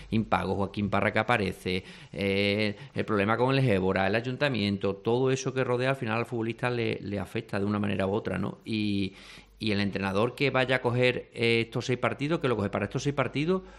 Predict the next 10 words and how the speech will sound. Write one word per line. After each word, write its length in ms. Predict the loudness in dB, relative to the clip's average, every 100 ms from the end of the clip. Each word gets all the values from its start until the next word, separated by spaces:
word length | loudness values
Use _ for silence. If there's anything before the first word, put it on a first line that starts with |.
| -20 -10
o 100 | -4
se 160 | 0 0
plantea 720 | 2 0 2 2 4 4 2
seguir 320 | 0 2 4
el 100 | 4
año 220 | 4 4 2
que 80 |
viene 240 | 2 2 0
si 180 | -2 -2
sube 380 | -2 -2 -6